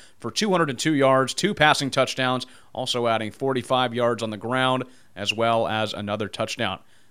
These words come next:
C J Marable rushed seventeen times for seventy-three yards and a score,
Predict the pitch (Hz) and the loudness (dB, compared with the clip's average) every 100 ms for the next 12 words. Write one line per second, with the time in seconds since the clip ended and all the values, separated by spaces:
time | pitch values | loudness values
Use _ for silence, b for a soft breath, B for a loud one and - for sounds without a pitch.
0 | - 147 135 123 120 139 131 123 120 117 | -8 -4 0 2 4 4 4 4 2 0
1 | - - - 143 135 131 143 139 131 131 | -2 -6 0 0 0 -2 -2 0 2 2
2 | 139 135 - 110 - 143 131 113 123 143 | 2 0 -4 -4 0 0 0 -4 0 4
3 | 135 135 131 143 147 131 - 151 143 120 | 6 6 4 -2 -2 -2 0 2 2 2